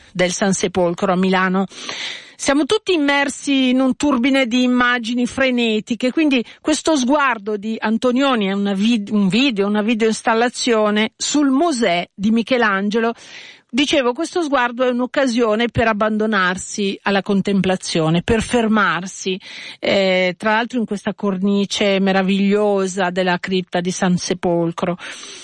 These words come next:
È un video di quindici minuti ed è l'ultimo lavoro, eh, del regista, lo fece, mm, nel duemilaquattro, ed è l'unico in cui Antonioni appare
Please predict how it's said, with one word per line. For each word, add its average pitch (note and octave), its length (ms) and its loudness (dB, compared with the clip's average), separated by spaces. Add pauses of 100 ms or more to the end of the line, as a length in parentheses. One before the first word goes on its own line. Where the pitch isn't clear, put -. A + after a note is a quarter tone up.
(140)
È A#3+ 180 2
un C4+ 140 2
video F#4+ 300 2
di C#4 100 -2
quindici C4+ 480 0
minuti C4 540 2
ed A3 240 2
è A3+ 80 4
l'ultimo D#4 500 2
lavoro, B3 840 2
eh, G3+ 220 -2
del G3+ 400 0
regista, A3 760 0
lo A#3+ 80 -4
fece, G3 520 -2
mm, G3+ 300 2
nel G3+ 220 2
duemilaquattro, G#3 840 0 (420)
ed C#4 160 2
è F#4+ 40 2 (180)
l'unico F#3+ 380 0
in G3 160 2
cui C4 240 2
Antonioni A#3 640 0
appare F#3+ 760 -2